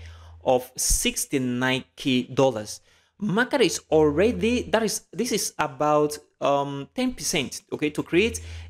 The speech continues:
a new all-time high on Bitcoin. And this is very crucial. This has not happened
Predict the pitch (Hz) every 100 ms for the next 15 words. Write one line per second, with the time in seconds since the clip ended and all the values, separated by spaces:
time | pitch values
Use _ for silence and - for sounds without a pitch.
0 | - 147 143 139 139 202 240 - 175 170
1 | 175 151 143 139 135 123 139 - 110 101
2 | _ _ _ - 180 311 - 147 147 160
3 | 165 160 - 143 - 147 302 - 160 -
4 | 185 190 - 160 - 160 160